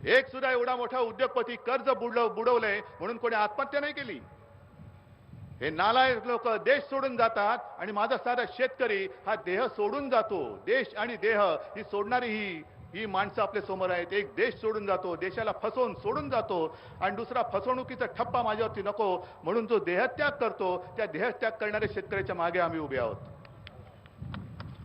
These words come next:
आणि म्हणून मी बँकांना सुद्धा इशारा देतोय की, बस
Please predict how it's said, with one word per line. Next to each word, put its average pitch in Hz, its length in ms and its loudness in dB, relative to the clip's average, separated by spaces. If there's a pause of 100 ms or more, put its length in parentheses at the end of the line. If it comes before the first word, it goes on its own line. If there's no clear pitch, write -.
आणि 147 120 0
म्हणून 196 180 4
मी 196 80 4
बँकांना 190 420 2
सुद्धा 196 180 2
इशारा 185 280 2
देतोय 185 340 2 (840)
की, 160 80 0
बस 202 180 8